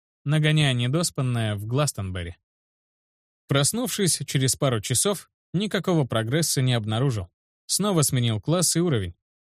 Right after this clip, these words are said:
Улицы к этому времени уже опустели. Но редкие игроки по городу ещё бродили. Даже не читая уведомления, понял.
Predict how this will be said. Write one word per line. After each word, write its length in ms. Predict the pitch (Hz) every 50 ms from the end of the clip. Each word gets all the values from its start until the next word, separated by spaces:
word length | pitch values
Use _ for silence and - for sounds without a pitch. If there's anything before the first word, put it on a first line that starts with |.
| _ -
Улицы 400 | 156 190 208 202 165 - - 156
к 60 | -
этому 320 | 170 151 - 127 113 107 107
времени 380 | 113 139 160 160 143 127 117
уже 200 | 117 117 113 143
опустели. 580 | 147 120 - - 107 - - - 104 87 82 - _ _ _ _ _ _ _
Но 220 | - 110 120 123 127
редкие 420 | 139 156 160 147 - - 123 117
игроки 500 | 117 113 117 117 117 - - 233 208 - - _ _ _ -
по 140 | - 117
городу 340 | 110 131 180 190 185 170 160
ещё 240 | 160 151 143 - 170
бродили. 480 | 160 165 175 175 165 156 123 92 85 - _ _ _ _ _ _ _ _ _ _ _ _ _ _ _ _ _ _ _ _ _ _ _ _ -
Даже 280 | 127 156 170 151 156 160
не 140 | 160 160 156
читая 480 | - - 170 151 175 160 143 123 113 107
уведомления, 680 | 104 101 107 107 120 135 156 175 175 165 156 151 147
понял. 360 | 139 - 147 117 98 87 -